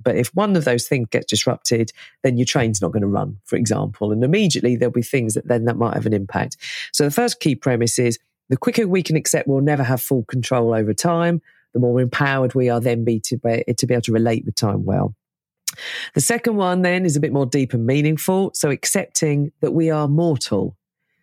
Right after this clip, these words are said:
You will never be able to do all the things you want to do to the level that you want to do in a finite lifetime. And what he says, and I don't know if I entirely agree with this, but what he says is, is, is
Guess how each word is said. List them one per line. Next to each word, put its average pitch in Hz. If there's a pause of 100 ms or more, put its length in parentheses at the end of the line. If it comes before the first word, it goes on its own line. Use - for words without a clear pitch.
(260)
You 170
will 185
never 185
be 185
able 156
to 151
do 135 (280)
all 165
the 160
things 143
you 143
want 135
to 127
do 123 (140)
to 135
the 123
level 147
that 127
you 131
want 131
to 120
do 120 (220)
in 151
a 139
finite 117
lifetime. 107 (920)
And 151
what 190
he 196
says, 160
and 202
I 233
don't 320
know 330
if 277
I 277
entirely 180
agree 110
with 110
this, 117
but 170
what 220
he 214
says 160
is, 120
is, 127
is 143